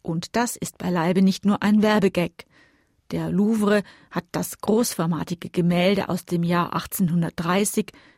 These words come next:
doch tatsächlich für ein Jahr nach Lens gebracht. Es bildet den Abschluss der neuen großen Galerie des Louvre Lens, wenn das kein Zeichen ist.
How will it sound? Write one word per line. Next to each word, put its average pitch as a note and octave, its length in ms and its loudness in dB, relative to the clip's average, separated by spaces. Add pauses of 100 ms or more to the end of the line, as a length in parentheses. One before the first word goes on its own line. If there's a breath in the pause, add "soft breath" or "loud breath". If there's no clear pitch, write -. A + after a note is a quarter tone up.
(100)
doch - 240 -8
tatsächlich G3+ 720 -4
für - 300 -2
ein F#3 280 0
Jahr E3 280 0
nach F#3 240 -2
Lens F#3+ 340 2
gebracht. - 560 -6 (460 soft breath)
Es - 160 -6
bildet G3+ 320 0
den - 120 -4
Abschluss G3+ 560 -2 (340 soft breath)
der E3+ 120 -4
neuen G3+ 600 2
großen F3+ 420 2
Galerie F#3+ 420 4
des F3+ 200 0
Louvre F3+ 320 0
Lens, F3 440 -2 (540 soft breath)
wenn E3+ 240 -4
das - 400 -4
kein A3 220 2
Zeichen G#3 420 0
ist. - 420 -6